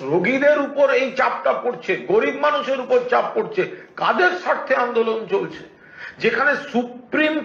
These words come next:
কোর্ট পর্যন্ত তারা হস্তক্ষেপ করে সারা দেশের ক্ষেত্রে, সারা দেশের ক্ষেত্রে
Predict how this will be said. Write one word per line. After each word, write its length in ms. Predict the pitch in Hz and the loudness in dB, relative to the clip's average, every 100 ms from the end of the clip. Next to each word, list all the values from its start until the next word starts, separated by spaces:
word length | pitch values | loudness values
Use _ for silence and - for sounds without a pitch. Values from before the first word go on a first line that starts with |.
| - | -2
কোর্ট 460 | 220 320 339 - | 2 4 2 2
পর্যন্ত 680 | 269 254 175 269 277 - 208 - - - - - - - - - | 2 2 2 0 0 0 0 -2 -8 -18 -20 -20 -20 -20 -20 -2
তারা 260 | 185 214 262 | 2 6 6
হস্তক্ষেপ 1000 | 226 175 - - 247 - - 254 262 - | 4 2 0 0 0 -2 0 0 0 2
করে 280 | 262 285 269 - - - | 4 4 2 -6 -16 -18
সারা 640 | - - 175 294 320 302 | -8 0 4 8 8 6
দেশের 300 | 262 247 240 | 2 2 0
ক্ষেত্রে, 480 | - 170 - - - - - - | -2 -6 -8 -14 -18 -18 -20 -20
সারা 600 | - 160 214 233 240 233 202 | -6 2 6 8 8 6 6
দেশের 500 | 220 220 240 226 - | 2 2 2 2 0
ক্ষেত্রে 800 | - - - 196 214 180 - | -6 -8 -6 2 2 2 -2